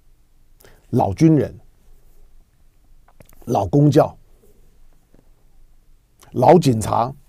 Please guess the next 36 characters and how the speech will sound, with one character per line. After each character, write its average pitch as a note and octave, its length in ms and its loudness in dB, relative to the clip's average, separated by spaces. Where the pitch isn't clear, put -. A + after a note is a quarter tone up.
照 G#3+ 320 2
黑， E3+ 420 2
但 D3+ 120 0
是 C3 140 -2
呢， B2 140 -4
去 - 100 -2
捧 G2+ 260 -6
那 A#2+ 100 -2
些 A#2+ 120 -2
年 G2 260 -8
轻 A2 240 -8
的， G#2 120 -12
那 G3+ 100 4
仍 A#3 100 2
然 F#3 140 4
是 D#3 140 -4
一 D#3+ 80 0
种 G#2 160 -6
的 G#2 80 -6
统 F#2+ 240 -10
独 G#2 160 -8
的 A#2+ 160 -2
操 C3+ 300 -2
作 C3 220 -4
啦。 - 140 -16
在 D#3 140 2
统 A#2 240 -4
独 B2 160 -2
里 A#2 140 -4
面 A#2 200 -6
呢， G#2+ 260 -12
操-， D#3+ 360 2
操 D#3+ 240 0
作 D3 180 2
这 C3 260 0
些 B2+ 340 -2